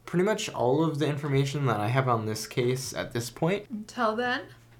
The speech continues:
Speaker 2: you can check us out on all of our socials. We have a lot, such as
Speaker 1: <laughs>
Speaker 2: Facebook.
Speaker 1: At, uh, C and H Pod.
Speaker 2: And Twitter.
Speaker 1: C and H Podcast.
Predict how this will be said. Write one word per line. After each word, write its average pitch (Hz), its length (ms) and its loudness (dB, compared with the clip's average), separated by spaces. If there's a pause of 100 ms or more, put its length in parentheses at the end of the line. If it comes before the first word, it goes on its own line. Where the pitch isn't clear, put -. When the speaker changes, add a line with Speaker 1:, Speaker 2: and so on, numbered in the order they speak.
(120)
Speaker 2:
you 220 80 -8
can 208 220 -2
check 247 240 -6
us 262 140 -8
out 247 280 -2
on 214 200 -6
all 214 200 0
of 233 80 -4
our 285 80 0
socials. 240 800 -6 (180)
We 214 100 0
have 226 140 2
a 208 60 -4
lot, 185 400 -4
such 208 260 -10
as 170 160 -4
Speaker 1:
<laughs> 190 140 6
Speaker 2:
Facebook. - 420 -8 (720)
Speaker 1:
At, 123 760 4 (240)
uh, 104 440 2 (260)
C 151 420 2
and 131 140 2
H 123 440 0 (100)
Pod. - 420 -2 (340)
Speaker 2:
And 180 200 -6
Twitter. 190 420 -6 (500)
Speaker 1:
C - 240 -2
and 123 140 2
H 131 220 2
Podcast. - 680 2